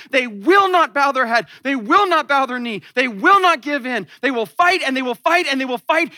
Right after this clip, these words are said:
and they will fight against the will of God upon their lives. Tell you, be very, very, very careful. Proverbs twenty-nine, verse one. Look at,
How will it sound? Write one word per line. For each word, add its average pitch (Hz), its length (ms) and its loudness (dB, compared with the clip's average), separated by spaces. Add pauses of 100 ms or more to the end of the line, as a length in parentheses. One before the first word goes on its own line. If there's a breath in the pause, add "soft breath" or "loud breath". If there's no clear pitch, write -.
and 262 100 -4
they 262 60 0
will 247 140 -4 (160)
fight 359 240 2
against 294 380 -2
the 262 60 -14
will 262 180 -6
of 196 100 -10
God 240 200 0
upon 226 260 -4
their 208 120 -4
lives. 196 560 -6 (1400)
Tell 185 160 0
you, 180 80 -4
be 165 120 -8
very, 160 300 -2
very, 165 220 -2
very 165 240 -4
careful. 151 320 -6
Proverbs 156 340 -8
twenty-nine, 151 400 -4
verse 147 200 -8
one. 139 340 -10
Look 139 140 -12
at, 135 140 -10